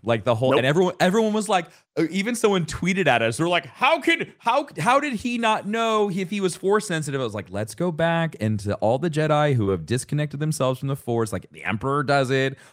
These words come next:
Speaker 1: All of these Jedi do it. Like, it's not unheard of for someone to be disconnected so intensely from the force that another force user couldn't sense them.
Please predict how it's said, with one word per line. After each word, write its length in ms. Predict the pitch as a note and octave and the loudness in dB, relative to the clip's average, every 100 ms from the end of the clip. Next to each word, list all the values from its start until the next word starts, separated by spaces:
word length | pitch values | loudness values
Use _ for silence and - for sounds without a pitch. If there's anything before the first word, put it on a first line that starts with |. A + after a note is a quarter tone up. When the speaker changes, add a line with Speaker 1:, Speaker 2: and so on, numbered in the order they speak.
| _ | _
Speaker 1:
All 160 | F#2 B2 | -2 -2
of 120 | A#2 | 0
these 200 | C3 C3 | -2 -2
Jedi 480 | A2+ B2+ B2+ B2+ A2 | 0 2 4 2 2
do 240 | B2+ B2 | 2 2
it. 200 | B2 B2+ | 2 2
Like, 140 | G2+ G#2 | 0 -2
it's 180 | G2 | -4
not 200 | A2+ C3 - | -4 -4 -4
unheard 360 | C3 A#2+ B2 | -4 -2 0
of 140 | A#2+ G#2 | 0 -2
for 80 | G#2 | -4
someone 220 | A2+ A2 | -4 -4
to 60 | G2+ | -4
be 100 | F#2 | -6
disconnected 760 | F2+ G#2 - G2+ G2+ G#2 E2+ | -4 -4 -2 -2 -2 -4 -8
so 320 | - A2+ A2 | -4 -2 0
intensely 480 | A2 G2 A2 G#2 G#2 | -2 -2 -4 -2 -4
from 120 | F#2+ | -4
the 80 | F2+ | -6
force 300 | - G2 F#2+ | -4 -6 -4
that 160 | F#2 - | -6 -6
another 360 | F#2+ F#2 F#2 F#2 | -6 -4 -4 -6
force 300 | - F#2+ F2 | -6 -8 -8
user 180 | F2 F2+ | -8 -10
couldn't 360 | - G2 F2 | -6 -6 -6
sense 320 | - F2 D#2+ - | -6 -6 -6 -6
them. 240 | C#2+ | -8